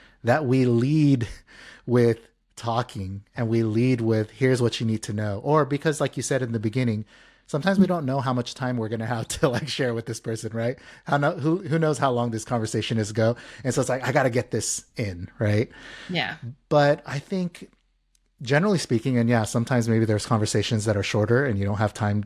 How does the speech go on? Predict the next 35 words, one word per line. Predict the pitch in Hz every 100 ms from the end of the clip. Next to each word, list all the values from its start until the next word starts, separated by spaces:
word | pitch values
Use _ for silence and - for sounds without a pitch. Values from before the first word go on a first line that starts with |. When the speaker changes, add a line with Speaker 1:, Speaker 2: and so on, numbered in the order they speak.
| -
Speaker 1:
to | - 101 98
really, | 110 101 101
like, | 101 98 -
have | 110 104
a | 101
long | 98 104
extended | 98 - 117 101 -
conversation. | 104 98 120 - 143
But | 143
generally | 117 180 208 196 156
speaking, | 123 - 131 131 120 110
it's | 113 139
a |
good | 113 151
idea | 147 113 113 90
to | 110
Speaker 2:
Mm-hmm. | 101
Speaker 1:
listen | - - 92
first | 101 87 - - - - - -
and | 139 135
really | 175 175 185
understand, | 156 147 - 151 139 151
where | 139 156
is | 147
this | 143
person | 151 135 147
coming | 151 165 143
from? | - 98 95 131
And | 107 104 - - - -
do | 120
they | 123
have | 107 139 139 -
any | 135 190 208
kind | - 117 104
of | 101 95 -